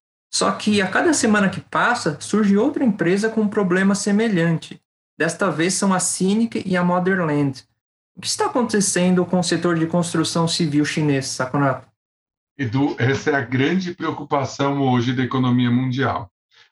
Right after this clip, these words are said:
Speaker 2: Porque enquanto estava restrito a Evergrande, era um problema, porque a Evergrande é gigante, né? Mas era um problema que se imaginava muito localizado à China e a uma empresa.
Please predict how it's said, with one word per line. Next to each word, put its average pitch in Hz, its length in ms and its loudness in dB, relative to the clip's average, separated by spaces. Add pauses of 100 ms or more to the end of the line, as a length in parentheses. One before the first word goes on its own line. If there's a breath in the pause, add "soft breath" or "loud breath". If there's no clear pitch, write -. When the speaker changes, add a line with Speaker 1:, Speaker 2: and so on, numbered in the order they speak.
Speaker 2:
Porque 202 220 -4
enquanto 240 460 -2
estava 123 500 -2
restrito 110 540 -4
a 104 60 0
Evergrande, 98 760 -2 (320)
era 208 240 0
um 156 80 -4
problema, 123 500 -2
porque - 160 -12
a - 20 -6
Evergrande 147 360 -4
é 202 120 0
gigante, 117 920 -2
né? 139 300 -2 (480 soft breath)
Mas 240 240 0
era 226 140 2
um 196 80 -4
problema 175 420 0
que - 80 -14
se - 100 -12
imaginava 156 540 0
muito 165 240 -4
localizado 151 720 -2
à 139 80 0
China 180 560 -4
e 170 140 -2
a 160 100 2
uma 170 240 -4
empresa. 104 680 -4